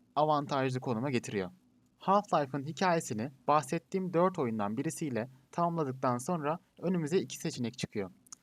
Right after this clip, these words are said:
Bunlar D L C paketleri olan Half-Life Opposing Force ve Half-Life Blue Shift. Half-Life Opposing Force'u dışarıdan görevlendirilmiş bir asker gözüyle oynuyoruz. Bu yüzden olayları deneyimleme biçimimiz,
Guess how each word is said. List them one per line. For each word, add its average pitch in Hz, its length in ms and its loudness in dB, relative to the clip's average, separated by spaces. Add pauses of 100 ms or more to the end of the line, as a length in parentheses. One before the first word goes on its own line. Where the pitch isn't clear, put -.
(200)
Bunlar 185 340 0
D 180 60 0
L 175 140 2
C 190 180 -4
paketleri 147 440 0
olan 131 240 4
Half-Life 160 580 0
Opposing 143 580 -4
Force 180 320 0
ve 175 40 2
Half-Life 170 560 0
Blue 127 200 2
Shift. - 340 -8 (400)
Half-Life 185 580 2
Opposing 160 520 0
Force'u 175 500 0 (220)
dışarıdan 180 500 2
görevlendirilmiş 143 840 2
bir 185 260 2
asker 143 340 2
gözüyle 120 360 0
oynuyoruz. 98 460 -4 (460)
Bu 220 80 0
yüzden 165 300 0 (300)
olayları 160 440 4
deneyimleme 156 540 0
biçimimiz, 110 540 -6